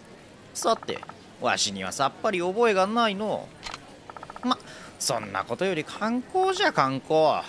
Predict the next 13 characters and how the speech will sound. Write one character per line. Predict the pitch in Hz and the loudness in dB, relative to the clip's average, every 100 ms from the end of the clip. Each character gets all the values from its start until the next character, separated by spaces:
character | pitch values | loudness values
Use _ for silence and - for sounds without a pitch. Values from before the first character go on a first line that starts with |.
| 262 | -4
さ | - 220 | -2 2
て、 | 233 208 196 | 4 4 2
次 | - 240 233 370 | 0 -6 -2 2
は | 247 | 4
ど | 233 381 | 4 0
こ | - | 0
に | 247 247 | 0 0
行 | - | 2
く | |
か | 254 | 2
の？ | 254 269 277 220 147 87 - - - - - - - - - | 4 4 4 2 2 0 -6 -14 -14 -20 -20 -18 -18 -16 -8
お | 92 | -6
い、 | 87 | -4